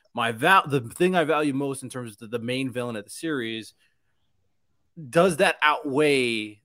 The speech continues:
the, one, is there a big enough gap? And two, does that outweigh the characterization,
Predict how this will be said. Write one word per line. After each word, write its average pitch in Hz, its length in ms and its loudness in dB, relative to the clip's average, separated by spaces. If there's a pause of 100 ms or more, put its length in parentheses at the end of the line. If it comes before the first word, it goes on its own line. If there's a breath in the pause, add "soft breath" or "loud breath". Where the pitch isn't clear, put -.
the, 117 560 -4 (280)
one, 220 580 6
is 139 140 -4
there 170 100 0
a 156 60 2
big 143 180 -4
enough 135 260 -4
gap? 123 280 -4
And 113 160 -8
two, 165 420 4
does 120 200 -6
that 139 180 0
outweigh 123 440 -2
the 110 220 -10
characterization, 113 1040 -4